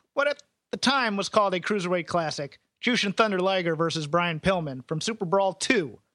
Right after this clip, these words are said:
for the W C W Light Heavyweight title. I'm Jeff Hawkins, Raw reviewer at Voices of Wrestling. Holla at your boy on Twitter at Crap Game thirteen. All trolls and criticisms can go to Rob McCarran. He's at Shake Them Ropes,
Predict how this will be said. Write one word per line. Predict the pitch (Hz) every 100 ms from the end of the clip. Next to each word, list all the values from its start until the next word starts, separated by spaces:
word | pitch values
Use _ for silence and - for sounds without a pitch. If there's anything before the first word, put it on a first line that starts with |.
| _ _ _
for | 170
the | 165 170
W | 196 180
C | 170 196
W | 190 170 151
Light | 160 170
Heavyweight | - 165 170 160
title. | 165 143 117 - _ _ _ _ _ _ _ _ -
I'm | 185
Jeff | 190 233
Hawkins, | 220 254 226 202 190 165 - 214
Raw | 233 269
reviewer | 233 202 220 220 214
at |
Voices | 170 202 175 185
of | 170
Wrestling. | 165 151 - 135 127 - _ _ _ _ _
Holla | 226 226 196
at | -
your | 175
boy | 185 175
on | 165 165
Twitter | 180 165 147
at | 147
Crap | - 165 147
Game | 160 147
thirteen. | - 147 135 147 135 123 - _ _ - - _ -
All | 190 202
trolls | - - 220 226 196
and | 202
criticisms | - 226 208 208 196 185
can | 208
go | 202
to | 202
Rob | 190 208 180
McCarran. | 165 202 190 160 151 - _ _ _ _
He's | - 196
at | 214 -
Shake | 226 202 -
Them | 190 185
Ropes, | 180 147 - -